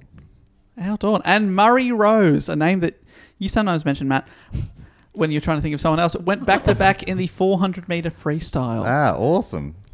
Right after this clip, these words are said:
Speaker 2: Yeah, I always, I get him and Lionel Rose confused. It's another great Aussie sports person.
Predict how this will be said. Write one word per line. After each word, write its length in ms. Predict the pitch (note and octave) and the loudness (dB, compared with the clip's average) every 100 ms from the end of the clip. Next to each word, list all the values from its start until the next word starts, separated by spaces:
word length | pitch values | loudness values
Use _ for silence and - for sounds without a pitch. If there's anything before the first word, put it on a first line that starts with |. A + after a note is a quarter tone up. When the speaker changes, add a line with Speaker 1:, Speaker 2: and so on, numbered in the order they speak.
| - _ _ | -20 _ _
Speaker 2:
Yeah, 240 | C3+ B2+ | 4 6
I 40 | C3+ | 6
always, 220 | D#3 D#3 | 6 4
I 200 | A#2+ B2 - | 2 -2 -4
get 220 | D3+ D3 | -4 -2
him 180 | A#2 B2 | 0 0
and 120 | A#2 | 0
Lionel 300 | F#2+ F#2+ G2+ | 2 2 2
Rose 260 | F#2 E2+ D#2+ | 0 0 -4
confused. 380 | E2 - D#2 C#2 | -10 -14 -12 -12
It's 120 | - | -10
another 300 | D#2+ D#2 D#2+ | -8 -6 -8
great 260 | D#2 D2 | -6 -6
Aussie 320 | C2 D#2+ D#2 D2+ | -6 -8 -10 -12
sports 680 | - - F2+ E2+ - - _ _ _ _ - | -16 -14 -12 -12 -14 -20 _ _ _ _ -16
person. 580 | E2 D2+ - C#2+ C2 | -10 -10 -12 -18 -18